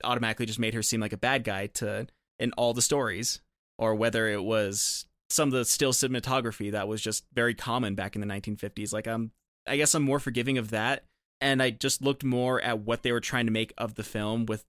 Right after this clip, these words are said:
the whole unreliable narrative and the whole how egotism could be the biggest downfall for what could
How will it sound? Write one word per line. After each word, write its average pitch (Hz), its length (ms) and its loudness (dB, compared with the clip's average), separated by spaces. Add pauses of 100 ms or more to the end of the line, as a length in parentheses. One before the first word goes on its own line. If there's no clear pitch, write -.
the 107 240 0
whole 113 240 0 (120)
unreliable 113 520 0
narrative 104 560 0
and 113 200 -2
the 110 60 -2
whole 110 200 0
how 110 260 -2
egotism 113 720 -2 (340)
could 139 160 0
be 123 180 2
the 117 220 0
biggest 120 420 0
downfall 110 580 0
for 104 280 -6
what 113 220 -4
could 107 260 -4